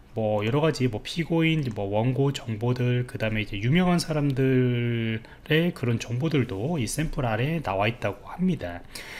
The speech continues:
그래서 샘플 중에, 샘플 중에서는 현재 이제 시의원님, 어, 엘 시의원님의 그런 정치자금 위반 사건들, 별로 그렇게 좋지 않은 사건들이죠. 그 다음에 이제 군, 뭐 이제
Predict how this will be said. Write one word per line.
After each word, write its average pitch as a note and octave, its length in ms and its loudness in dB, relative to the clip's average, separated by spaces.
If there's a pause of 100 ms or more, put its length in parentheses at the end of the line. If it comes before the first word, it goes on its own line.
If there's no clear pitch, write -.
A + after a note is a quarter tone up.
(260)
그래서 C#3+ 160 4
샘플 G#3+ 340 6
중에, G3 320 6 (260)
샘플 A3 640 6
중에서는 D#3 760 2
현재 D#3+ 240 0
이제 C3 180 4
시의원님, E3 560 2 (320)
어, G2+ 300 -2
엘 B2 500 2
시의원님의 C#3+ 880 4
그런 A2+ 220 0
정치자금 B2+ 800 0
위반 D3+ 720 0
사건들, D#3 920 0 (420)
별로 - 180 -6
그렇게 A#2+ 140 -2
좋지 - 300 -6
않은 B2+ 120 2
사건들이죠. B2+ 960 2 (420)
그 C#3 100 2
다음에 D3+ 300 4
이제 C3 160 2
군, D3 840 2
뭐 A#2 220 2
이제 B2 220 -2